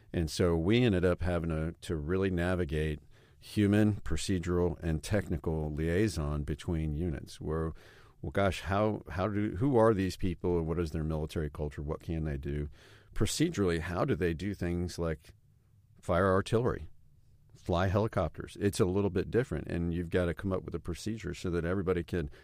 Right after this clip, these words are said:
not bump into each other in the air. Uh, and then the technical aspect of, like I mentioned, digital radio systems. Um, most people take for granted the electromagnetic spectrum,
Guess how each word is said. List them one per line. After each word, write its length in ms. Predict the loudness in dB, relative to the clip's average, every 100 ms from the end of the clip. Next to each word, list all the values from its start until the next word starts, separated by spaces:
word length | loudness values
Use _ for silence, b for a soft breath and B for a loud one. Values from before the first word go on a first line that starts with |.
| B
not 280 | -2 -2 0
bump 240 | 0 0 0
into 260 | -2 -2
each 160 | -4 -2
other 240 | -2 -2
in 100 | -2
the 120 | -2
air. 260 | -2 -2 -4 -12 B B B B B -2
Uh, 280 | 0 2 2
and 140 | 4
then 100 | 4
the 100 | 4
technical 540 | 2 -2 -2 -2 2 2
aspect 600 | 2 -2 -2 -4 -2 -2
of, 240 | 0 -2
like 180 | -4 -4
I 60 |
mentioned, 500 | -4 -6 -6 -6 -6 -8 -8
digital 340 | -6 -4 -2
radio 360 | 2 2 2 -2
systems. 500 | -4 -6 -4 -6 -6 B B B B -4
Um, 300 | -2 0 0
most 200 | 0 0
people 220 | -2 0
take 180 | -2 -2
for 160 | -4
granted 440 | -2 0 2 2 0
the 60 |
electromagnetic 840 | -2 -2 -2 0 0 0 -2 -4 -6
spectrum, 500 | -6 -6 -6 -8